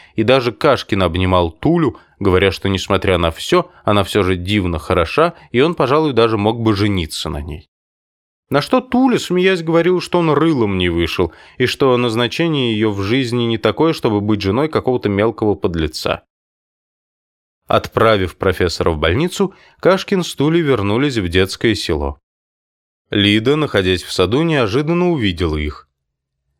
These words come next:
Скрывая своё отвращение и гордость, она подошла к забору и дрожащим голосом спросила Кашкина об отце.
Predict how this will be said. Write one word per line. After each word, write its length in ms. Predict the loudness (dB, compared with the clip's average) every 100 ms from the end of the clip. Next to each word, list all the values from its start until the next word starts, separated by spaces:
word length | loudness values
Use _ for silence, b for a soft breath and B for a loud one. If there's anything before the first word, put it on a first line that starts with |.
| _
Скрывая 560 | -8 0 4 4 4
своё 400 | 2 0 2 4
отвращение 680 | 0 0 -2 -2 -2 -2 -2
и 20 | -2
гордость, 580 | 0 0 0 -4 -6 B B B
она 240 | -2 0
подошла 420 | 0 0 0 0
к 60 | 0
забору 420 | 0 2 2 0
и 180 | 0 -2
дрожащим 580 | 0 0 0 -2 -4 -4
голосом 400 | -2 -2 -4 -10
спросила 520 | -4 -4 -2 -2 -2
Кашкина 440 | 0 -2 -2 -2
об 120 | 0 -2
отце. 400 | -4 -6 -6